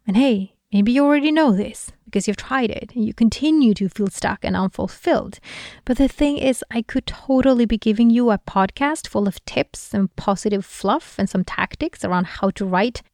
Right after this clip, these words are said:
a compelling curriculum or how to negotiate your salary or how to start a business and earn cash fast.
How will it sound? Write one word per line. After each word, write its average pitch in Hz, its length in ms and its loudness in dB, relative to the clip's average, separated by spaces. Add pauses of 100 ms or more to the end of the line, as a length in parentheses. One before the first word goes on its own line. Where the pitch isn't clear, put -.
a 196 80 -2
compelling 196 500 4
curriculum - 760 2
or 214 140 2
how 262 200 0
to 294 140 -4
negotiate 302 640 2
your 277 140 0
salary 240 680 0
or 190 280 0
how 247 460 0
to 269 100 -4
start 269 260 4
a 262 60 6
business 208 580 4
and 202 100 0
earn 208 320 4
cash - 500 -4
fast. - 560 -8